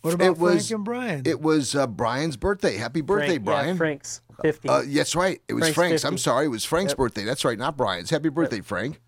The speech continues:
Speaker 2: It
Speaker 1: Yeah,
Speaker 2: was
Speaker 1: but
Speaker 2: in
Speaker 1: I
Speaker 2: his
Speaker 1: haven't seen
Speaker 2: fiftieth?
Speaker 1: him. I haven't
Speaker 3: Yeah,
Speaker 1: seen him
Speaker 3: they,
Speaker 1: out
Speaker 3: they
Speaker 1: there
Speaker 3: did that
Speaker 1: in a
Speaker 3: on,
Speaker 1: while.
Speaker 3: uh, was it Saturday, right?
Speaker 2: Yeah, and I had, and that's when I had to do the Formula Drift 'cause
Speaker 3: No,
Speaker 2: they
Speaker 3: I was
Speaker 2: were
Speaker 3: invited, and it's Courtney's birthday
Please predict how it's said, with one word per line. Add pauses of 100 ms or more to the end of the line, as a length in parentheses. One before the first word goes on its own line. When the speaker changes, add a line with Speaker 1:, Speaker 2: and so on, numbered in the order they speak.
(360)
Speaker 2:
It
Speaker 1:
Yeah,
Speaker 2:
was
Speaker 1:
but
Speaker 2:
in
Speaker 1:
I
Speaker 2:
his
Speaker 1:
haven't
seen
Speaker 2:
fiftieth?
Speaker 1:
him.
I
haven't
Speaker 3:
Yeah,
Speaker 1:
seen
him
Speaker 3:
they,
Speaker 1:
out
Speaker 3:
they
Speaker 1:
there
Speaker 3:
did
that
Speaker 1:
in
a
Speaker 3:
on,
Speaker 1:
while.
Speaker 3:
uh, (580)
was
it
Saturday,
right?
Speaker 2:
Yeah, (200)
and
I
had,
and
that's
when
I
had
to
do
the
Formula
Drift
'cause
Speaker 3:
No,
Speaker 2:
they
Speaker 3:
I
was
Speaker 2:
were
Speaker 3:
invited,
and
it's
Courtney's
birthday